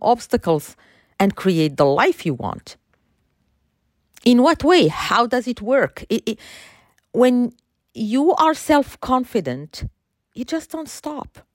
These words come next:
You keep going. Nothing stops you.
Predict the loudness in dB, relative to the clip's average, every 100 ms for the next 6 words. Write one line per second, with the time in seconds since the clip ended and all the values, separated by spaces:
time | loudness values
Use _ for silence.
0 | _ _ _ _ _ _ _ _ _ _
1 | -6 -4 0 0 4 2 2 0 -6 -18
2 | _ _ _ _ _ _ _ _ _ -2
3 | 2 4 2 0 -4 -12 _ -20 -14 -4
4 | 2 2 2 -6 -6 4 4 4 0